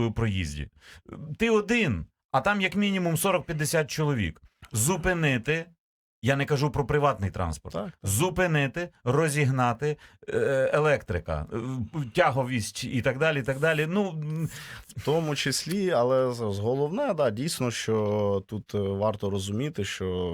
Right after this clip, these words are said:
Speaker 2: велика кількість людей перевозиться, і безпосередньо зупинка,
Speaker 1: А ти
Speaker 2: старт,
Speaker 1: один
Speaker 2: стоп.
Speaker 1: переходиш.
Speaker 2: Да,
Speaker 1: Ну, так,
Speaker 2: звичайно.
Speaker 1: так.
Speaker 2: Тому тут просто звернення, звертайте, будь ласка, на це
Speaker 1: Ну,
Speaker 2: увагу.
Speaker 1: це якась вихованість
Speaker 2: І,
Speaker 1: внутрішня
Speaker 2: так,
Speaker 1: має
Speaker 2: ми
Speaker 1: бути.
Speaker 2: кожен день,
Speaker 1: Мгм.
Speaker 2: незважаючи на то, є автомобіль, нема, стається, що ми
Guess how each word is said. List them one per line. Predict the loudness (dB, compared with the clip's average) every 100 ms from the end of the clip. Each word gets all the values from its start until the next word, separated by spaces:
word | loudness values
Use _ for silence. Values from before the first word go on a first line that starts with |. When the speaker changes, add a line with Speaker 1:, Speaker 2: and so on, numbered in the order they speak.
| -4
Speaker 2:
велика | -4 -4 -4 -6
кількість | -6 -8 -8 -8
людей | -4 0 2 2 -2
перевозиться, | -6 -4 -4 -2 -2 -4 -4 -2 -2 -4 -10 -20 _
і | -8
безпосередньо | -8 -6 -6 -2 0 0 -4
зупинка, | -4 -4 -2 0 0 0 2 2 -2 -6 _ _ -12 -4 2
Speaker 1:
А |
ти | 4
Speaker 2:
старт, | 4
Speaker 1:
один | 4 0
Speaker 2:
стоп. | 2
Speaker 1:
переходиш. | 2 2 0 -2 0
Speaker 2:
Да, | 2
Speaker 1:
Ну, | 2
так, | 0
Speaker 2:
звичайно. | 0 2 0
Speaker 1:
так. | 0
Speaker 2:
Тому | -4 -4 -2
тут | -2 -2
просто | 0 0 0 -2
звернення, | 0 2 2 2 0 -2 -4 -8 -14 -8
звертайте, | -2 0 0 0 0 0
будь | -2
ласка, | 0 0 0 -4
на | -2
це | -2
Speaker 1:
Ну, | -2
Speaker 2:
увагу. | 0 4
Speaker 1:
це | 4
якась | 4 2
вихованість | 2 0 2 4 6 4
Speaker 2:
І, | 4
Speaker 1:
внутрішня | 2 2 2 4
Speaker 2:
так, | 4
Speaker 1:
має | 4 2
Speaker 2:
ми | 2
Speaker 1:
бути. | 2
Speaker 2:
кожен | 2 2 2
день, | 4 4
Speaker 1:
Мгм. | 4
Speaker 2:
незважаючи | 0 2 0 4 4 4 2 0
на | -2
то, | 0 0
є | 0 2 0
автомобіль, | 0 -2 0 0
нема, | 0 0 0 -2
стається, | -2 -2 -2 -2 -6
що | -6
ми | -4 -4